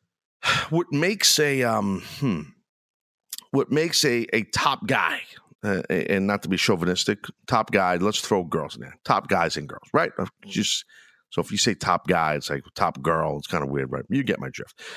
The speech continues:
A top wrestler, top guy or girl, don't matter, male or female. There's some key elements here, and I think some of you know this. If you don't, I'll tell you. In no particular order,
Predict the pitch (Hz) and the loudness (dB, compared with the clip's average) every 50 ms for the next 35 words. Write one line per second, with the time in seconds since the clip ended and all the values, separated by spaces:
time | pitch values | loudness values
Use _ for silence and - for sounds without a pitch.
0 | - - - - _ - - - - 131 127 - - - 90 95 87 - - - | -16 -16 -18 -16 _ -10 -4 0 2 2 2 2 2 2 0 2 2 0 -2 -4
1 | - - - 92 82 - - 101 101 110 113 113 120 117 104 101 90 71 69 - | -2 0 2 2 2 2 4 4 4 4 4 4 2 2 2 0 0 0 0 0
2 | 107 110 113 120 98 80 73 76 78 92 101 110 120 117 - - 117 104 90 80 | 2 2 2 2 2 0 0 0 2 2 2 2 2 0 0 0 0 0 0 0
3 | 71 - - - - - - - - - _ _ _ _ _ _ _ _ _ _ | -2 -6 -10 -16 -20 -20 -20 -20 -20 -20 _ _ _ _ _ _ _ _ _ _
4 | _ _ _ _ _ _ _ _ - 202 185 - - 190 170 151 - - - - | _ _ _ _ _ _ _ _ 2 2 4 4 2 2 2 0 -2 -4 -2 0
5 | 185 180 170 160 - - 147 143 135 123 107 101 - - - 101 95 98 101 104 | 2 2 2 0 0 2 2 2 2 2 0 0 -2 -2 0 2 2 4 4 2
6 | 110 117 - 131 - - 135 110 113 95 90 80 71 64 - 101 165 - - - | 2 0 -4 -4 -2 0 2 2 2 2 0 0 -2 0 0 2 2 2 2 0
7 | 127 - - 120 127 135 135 131 131 - - 185 143 71 65 - - _ _ _ | 0 0 0 0 2 2 2 0 2 2 2 2 2 0 -4 -8 -18 _ _ _
8 | _ _ _ _ _ _ _ _ _ _ _ - - 139 156 165 175 170 156 - | _ _ _ _ _ _ _ _ _ _ _ -4 -2 0 0 0 0 0 0 0
9 | - 160 - - 120 95 80 73 - - | 0 0 0 0 0 -2 -2 -4 -8 -10